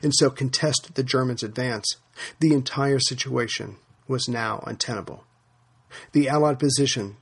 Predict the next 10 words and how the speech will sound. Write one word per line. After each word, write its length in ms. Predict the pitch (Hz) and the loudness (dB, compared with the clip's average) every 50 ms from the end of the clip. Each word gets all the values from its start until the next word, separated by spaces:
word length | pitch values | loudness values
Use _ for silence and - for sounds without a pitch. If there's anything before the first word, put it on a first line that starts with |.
| _ _ _ | _ _ _
fell 240 | - - 127 113 | -2 0 0 0
apart, 440 | 107 - - 127 110 92 78 - - - _ _ - - - - - | 0 -2 -4 -4 -4 -4 -4 -6 -12 -18 _ _ -16 -16 -8 0 0
with 140 | 160 135 - | 0 0 0
each 280 | - 170 170 156 - - | 0 0 0 0 0 -2
Commonwealth 560 | - - 156 147 143 135 131 127 117 - - | -2 0 2 2 2 2 2 0 -2 -4 -6
group 300 | - 135 131 127 127 - - _ _ _ | -2 -2 -2 -2 -4 -8 -18 _ _ _
falling 440 | _ - - 135 123 120 110 101 95 | _ -2 0 2 2 2 -2 -6 -6
back 400 | 104 107 95 92 - - - - _ - - _ _ - | -6 -6 -6 -8 -10 -14 -20 -20 _ -20 -20 _ _ -4
in 220 | 156 143 135 123 | -2 -2 -2 0
less 260 | 127 123 123 117 - | 0 0 0 0 0